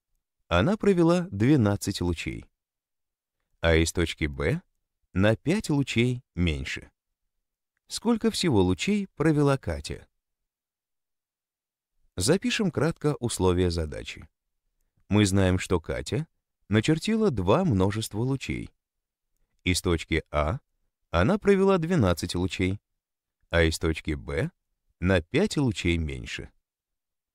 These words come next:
Надо узнать, сколько лучей в двух множествах. Мы не можем сразу ответить на вопрос задачи, так как не знаем,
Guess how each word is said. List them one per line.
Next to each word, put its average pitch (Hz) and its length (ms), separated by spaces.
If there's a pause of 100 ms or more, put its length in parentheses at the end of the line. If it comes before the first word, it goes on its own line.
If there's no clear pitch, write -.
(240)
Надо 92 300
узнать, 92 520 (340)
сколько 226 400
лучей 135 600
в 90 140
двух 87 320
множествах. 76 760 (2250)
Мы 151 220
не 233 80
можем 101 380
сразу 175 440
ответить 123 440
на 101 80
вопрос 90 340
задачи, - 560 (540)
так 82 220
как 82 200
не 87 140
знаем, 87 420